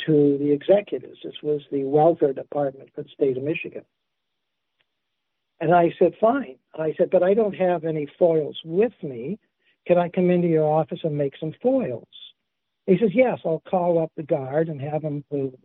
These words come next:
you know, fire up the machines for you and get an office that you can work out of." I said, "Great." Went to the office,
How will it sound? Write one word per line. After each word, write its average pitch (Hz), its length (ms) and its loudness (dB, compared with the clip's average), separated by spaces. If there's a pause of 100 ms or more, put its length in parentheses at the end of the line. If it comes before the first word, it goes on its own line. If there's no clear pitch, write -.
(240)
you 147 200 -6
know, 127 180 -10
fire 156 320 6
up 156 140 0
the 151 80 -8
machines 147 460 -4 (100)
for 131 240 -6
you 151 180 0
and 135 120 -6 (340)
get 156 120 4
an 147 120 6
office 147 420 -2
that 147 160 -6
you 160 60 -8
can 175 180 -4
work 240 260 0
out 113 220 -10
of." 131 100 -14
I 156 120 -8
said, 185 220 -8
"Great." 254 340 0 (1000)
Went 226 300 2
to 226 100 -2
the 185 180 2
office, 131 480 -6